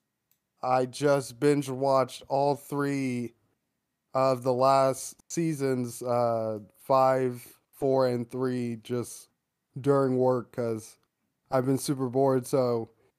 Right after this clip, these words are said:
hearing Rick and Morty's, Rick and Morty's coming back is, uh, super exciting. Do you guys watch it?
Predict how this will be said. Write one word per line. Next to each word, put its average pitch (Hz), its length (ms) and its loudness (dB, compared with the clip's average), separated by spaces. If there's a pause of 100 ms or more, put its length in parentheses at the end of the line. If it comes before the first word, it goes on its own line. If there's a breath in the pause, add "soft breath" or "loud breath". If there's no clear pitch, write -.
(200)
hearing 185 200 8
Rick 190 180 6
and 170 120 2
Morty's, 175 460 2 (220)
Rick 156 240 -2
and 135 100 -4
Morty's 143 380 0
coming 123 340 -4
back 117 280 -4
is, 107 240 -8
uh, 104 380 -10 (760)
super 127 280 -4
exciting. 117 380 -4
Do 123 80 -4
you 135 120 0
guys 143 280 4
watch 139 280 0
it? 202 160 2